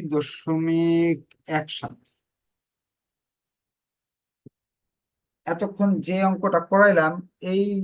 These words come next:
অঙ্কের মাঝে যদি কারো কোনো কোশ্চেন থাকে, তাহলে এখন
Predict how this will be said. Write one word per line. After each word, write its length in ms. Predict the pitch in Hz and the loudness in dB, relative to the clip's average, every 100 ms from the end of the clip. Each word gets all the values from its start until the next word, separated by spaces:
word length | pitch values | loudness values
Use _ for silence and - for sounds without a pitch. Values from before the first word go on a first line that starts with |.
| 190 - _ _ _ _ _ _ _ | -8 -14 _ _ _ _ _ _ _
অঙ্কের 400 | 185 196 196 202 185 | -2 -2 -2 -2 0
মাঝে 260 | 165 151 175 147 156 | -2 0 0 0 -4
যদি 160 | 160 170 | -12 -4
কারো 200 | 151 165 165 | 0 0 0
কোনো 140 | 185 175 | -6 -2
কোশ্চেন 400 | 165 160 - 196 185 | -2 -2 -4 -2 -2
থাকে, 240 | 151 - 135 - _ _ _ _ _ _ _ _ _ _ _ | -6 -10 -12 -12 _ _ _ _ _ _ _ _ _ _ _
তাহলে 260 | 151 160 165 170 | -2 2 2 2
এখন 160 | 165 | 0